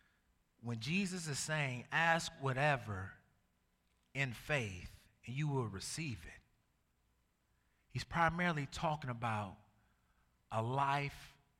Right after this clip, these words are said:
that is the opposite of Israel. Not a fruitless life, but a fruitful life for him. Faith in the gospel of Jesus Christ, faith in the good news of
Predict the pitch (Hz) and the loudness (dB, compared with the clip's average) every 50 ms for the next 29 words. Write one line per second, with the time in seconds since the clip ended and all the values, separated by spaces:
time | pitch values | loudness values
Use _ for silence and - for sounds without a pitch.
0 | _ _ _ - 120 120 120 123 110 - - - 98 - - - 151 175 - - | _ _ _ -4 -2 -2 0 -2 -4 -4 -4 -4 -4 -2 -4 -2 -2 -2 -2 -4
1 | 123 - - 117 104 110 101 - - 156 143 117 95 82 76 76 71 - - - | -6 -6 -4 -4 -4 -4 -4 -4 -2 -2 -2 -2 -2 -6 -10 -12 -14 -14 -16 -20
2 | _ _ _ _ _ _ _ _ _ _ _ _ _ _ _ _ _ _ 120 139 | _ _ _ _ _ _ _ _ _ _ _ _ _ _ _ _ _ _ 0 2
3 | 156 139 107 98 - - - 160 143 - - 117 123 151 160 147 - - - - | 2 2 0 -2 -6 -4 -2 -2 -2 -2 -4 -4 -2 0 0 0 -2 -4 -8 -14
4 | - - 101 98 90 82 73 - - - - _ - _ _ _ _ _ _ _ | -16 -12 -10 -8 -8 -8 -8 -10 -14 -16 -20 _ -20 _ _ _ _ _ _ _
5 | _ _ _ - 110 92 90 - - - - - 147 123 - - - - - 127 | _ _ _ -6 -4 -4 -6 -8 -12 -12 -6 -4 -4 -4 -4 -8 -16 -10 -6 -4
6 | 113 107 98 92 90 82 78 - - - - - - - - _ _ - - 107 | -2 -2 -2 -2 -4 -4 -6 -8 -12 -14 -18 -20 -20 -20 -20 _ _ -10 -8 -6
7 | 92 - - 123 135 - 190 - - - _ _ _ _ _ _ _ _ _ _ | -6 -6 -6 -6 -4 -4 -6 -8 -10 -16 _ _ _ _ _ _ _ _ _ _
8 | _ _ _ _ _ _ _ _ _ _ _ _ _ _ _ _ _ _ _ _ | _ _ _ _ _ _ _ _ _ _ _ _ _ _ _ _ _ _ _ _
9 | _ _ _ _ _ _ _ - - - 180 185 208 214 208 - - - - - | _ _ _ _ _ _ _ -16 4 6 8 8 8 6 4 0 -10 -20 -12 0
10 | - 180 185 185 180 185 185 175 147 127 131 131 127 117 160 160 165 175 170 170 | 4 6 8 8 8 6 4 2 -2 0 -2 -2 0 2 4 6 8 8 8 6
11 | - - - - 175 175 175 170 175 - - - - - 135 135 131 123 131 160 | 4 -2 -6 -2 0 2 2 2 0 -4 -10 -18 -4 -2 -2 -2 0 -2 0 0
12 | 170 165 143 151 151 - - - - - 151 127 123 117 - - - 180 190 214 | 0 0 0 0 0 -2 -2 -2 2 4 4 4 4 4 -2 0 2 4 6 6
13 | 220 202 - 185 165 151 139 131 127 170 170 156 156 165 165 160 160 160 165 - | 4 2 0 -2 0 0 0 2 2 2 2 2 0 0 0 2 2 2 0 0
14 | 143 131 127 113 | 2 0 0 0